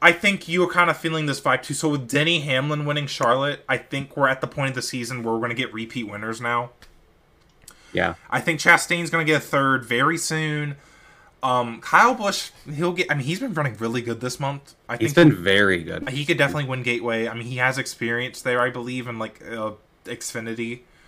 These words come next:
Speaker 1: Not that
Speaker 2: I
Speaker 1: it
Speaker 2: think
Speaker 1: really
Speaker 2: so.
Speaker 1: matters in these cars. Um, but also, I picked Chastain 'cause he's been there in trucks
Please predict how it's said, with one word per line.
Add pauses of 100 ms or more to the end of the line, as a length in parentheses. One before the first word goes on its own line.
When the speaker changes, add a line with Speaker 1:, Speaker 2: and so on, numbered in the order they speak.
(340)
Speaker 1:
Not
that
Speaker 2:
I
Speaker 1:
it
Speaker 2:
think
Speaker 1:
really
Speaker 2:
so.
Speaker 1:
matters
in
these
cars.
Um, (340)
but
also,
I
picked
Chastain
'cause
he's
been
there
in
trucks